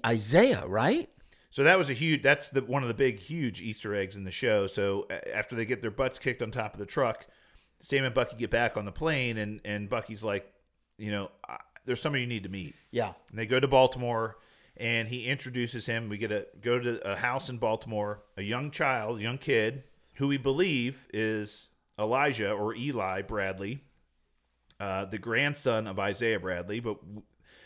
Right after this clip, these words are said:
Speaker 1: Eli becomes part
Speaker 2: The
Speaker 1: of
Speaker 2: Patriot.
Speaker 1: the Young Avengers,
Speaker 2: Yeah.
Speaker 1: a Patriot, right.
Speaker 2: The
Speaker 1: The
Speaker 2: Patriot,
Speaker 1: Patriot.
Speaker 2: the character of the Patriot. But we see a young, a
Speaker 1: We
Speaker 2: young
Speaker 1: talked
Speaker 2: man,
Speaker 1: about him before in our show.
Speaker 2: a young man, uh, answers the door. "There's nobody but named Isaiah here." Buck says, "Look,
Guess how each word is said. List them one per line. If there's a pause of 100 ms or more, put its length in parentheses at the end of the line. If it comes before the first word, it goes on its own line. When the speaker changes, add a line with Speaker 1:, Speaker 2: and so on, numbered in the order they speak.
(260)
Speaker 1:
Eli
becomes (220)
part
Speaker 2:
The
Speaker 1:
of
Speaker 2:
Patriot.
Speaker 1:
the
Young
Avengers,
Speaker 2:
Yeah.
Speaker 1:
a
Patriot,
right.
Speaker 2:
The
Speaker 1:
The
Speaker 2:
Patriot,
Speaker 1:
Patriot.
Speaker 2:
the
character
of
the
Patriot.
But
we
see
a
young,
a
Speaker 1:
We
Speaker 2:
young
Speaker 1:
talked
Speaker 2:
man,
Speaker 1:
about
him
before
in
our
show. (140)
Speaker 2:
a
young
man,
uh,
answers
the
door.
"There's
nobody
but
named
Isaiah
here." (420)
Buck
says,
"Look,